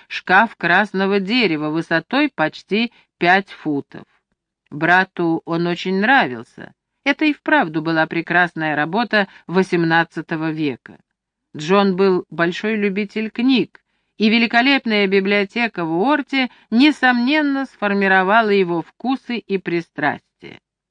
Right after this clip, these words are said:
В Оксфорде Джон собирал книги, обращая особое внимание на издание,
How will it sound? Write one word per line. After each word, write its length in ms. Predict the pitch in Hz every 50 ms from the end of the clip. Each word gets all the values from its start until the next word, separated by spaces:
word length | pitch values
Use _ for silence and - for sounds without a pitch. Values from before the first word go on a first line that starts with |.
| _ _ _ _ _ _ _ _ _
В 120 | - 160 190
Оксфорде 760 | 208 202 - - - - 220 208 202 190 196 208 202 214 208 _ _ _ _ _ _ -
Джон 320 | 156 156 170 208 220 220
собирал 500 | 214 - 214 190 180 185 185 190 196 190
книги, 600 | 185 - 165 160 185 214 240 214 202 220 226 226 -
обращая 720 | 180 180 170 170 170 170 170 - - 202 202 190 185 180
особое 500 | 175 - - - 214 233 214 220 214 208
внимание 680 | 196 185 175 160 160 160 175 185 190 190 185 185 185 185 _ _ _ _ -
на 260 | 180 190 208 214 226
издание, 640 | 220 208 202 226 240 208 151 123 120 110 - -